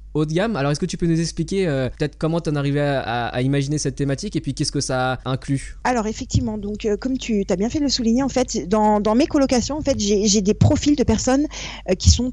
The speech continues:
Speaker 2: totalement différents. C'est-à-dire qu'en fait, euh, j'ai pu voir sur,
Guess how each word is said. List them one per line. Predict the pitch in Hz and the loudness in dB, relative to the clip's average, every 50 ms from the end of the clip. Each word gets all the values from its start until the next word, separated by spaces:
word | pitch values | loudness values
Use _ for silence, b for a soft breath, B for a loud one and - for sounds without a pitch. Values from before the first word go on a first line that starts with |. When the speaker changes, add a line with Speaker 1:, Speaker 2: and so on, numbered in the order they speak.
| - - | -4 -4
Speaker 2:
totalement | 294 294 - 277 262 254 262 | -2 0 2 2 2 2 0
différents. | 240 226 220 - 220 185 170 170 B 202 B B B B B | 0 -2 -2 -2 -2 -2 -2 -4 B -8 B B B B B
C'est-à-dire | - - 226 254 302 - | -2 0 2 2 2 2
qu'en | - 254 226 | 0 0 0
fait, | - - 269 320 - - - 254 - | 2 2 2 2 2 0 -2 0 2
euh, | 208 208 202 196 202 196 196 196 190 190 185 185 180 170 175 165 147 120 - | 4 4 4 4 4 4 4 4 4 4 4 4 4 4 2 2 2 2 2
j'ai | 208 - 254 | 2 2 2
pu | - - - 285 285 | 2 2 2 4 4
voir | 277 233 240 254 320 - | 4 4 4 4 4 4
sur, | - - 220 | 4 2 0